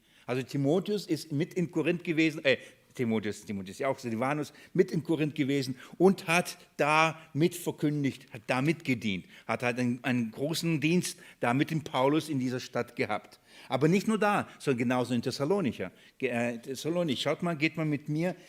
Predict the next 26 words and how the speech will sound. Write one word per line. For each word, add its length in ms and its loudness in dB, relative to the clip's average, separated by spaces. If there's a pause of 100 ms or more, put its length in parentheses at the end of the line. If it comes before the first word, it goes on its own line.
(160)
in 140 -4
erster 260 -2
Thessalonicher 680 -2
eins, 440 2 (440)
als 200 0
Paulus 600 4
die 120 -4
Gemeinde 420 2
dort 280 -2
gründet 560 4 (1500)
und 200 2
dann 120 6
später 560 6
an 100 2
diese 220 0
Gemeinde, 640 4 (340)
ähm, 280 0 (100)
einen 240 0
Brief 300 2
schreibt, 360 0
den 100 -2
erster 280 -2
Thessalonicher 540 2
Brief. 420 -4 (2000)
Schaut 240 0
mal, 220 2